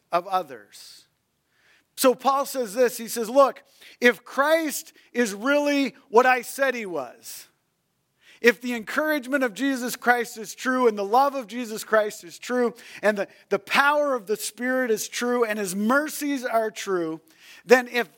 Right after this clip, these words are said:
if those things, if those characteristics of Jesus Christ, if those are things that I can count on, that I can place my feet firmly on, I,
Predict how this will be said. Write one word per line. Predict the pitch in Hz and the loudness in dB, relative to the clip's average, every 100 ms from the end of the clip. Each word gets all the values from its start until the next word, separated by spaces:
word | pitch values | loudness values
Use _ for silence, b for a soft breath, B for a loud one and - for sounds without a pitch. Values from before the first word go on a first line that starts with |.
| - | -6
if | 220 - 156 | -6 -6 2
those | 262 320 330 320 247 - b b _ | 4 4 2 -6 -10 -16 b b _
things, | 262 294 294 233 | 0 2 2 -2
if | 214 - | -4 2
those | 277 262 | 2 2
characteristics | - - 330 330 262 277 262 269 - 247 208 | -6 -4 0 -2 -2 -4 -2 -2 -4 -8 -8
of | 190 | -6
Jesus | 240 262 240 | -4 -2 -4
Christ, | - 233 233 208 - | -2 2 2 0 -6
if | 202 - | -8 0
those | 277 311 285 | 0 0 -2
are | 247 | -4
things | - 262 262 | -4 -6 -2
that | 226 | 0
I | 214 | 0
can | 202 190 | -2 -14
count | - 302 294 285 | -6 -2 0 0
on, | 285 269 226 B B | 0 -2 -4 B B
that | 220 | 4
I | 220 | 4
can | 214 190 | 0 -14
place | - 294 320 294 254 | -2 0 0 -2 -2
my | 247 226 _ | -2 -2 _
feet | - 294 262 | -4 -4 -4
firmly | _ - 269 277 254 240 | _ 0 0 0 -4 -2
on, | 226 233 220 B B 208 | 0 0 -2 B B 2
I, | 226 | 2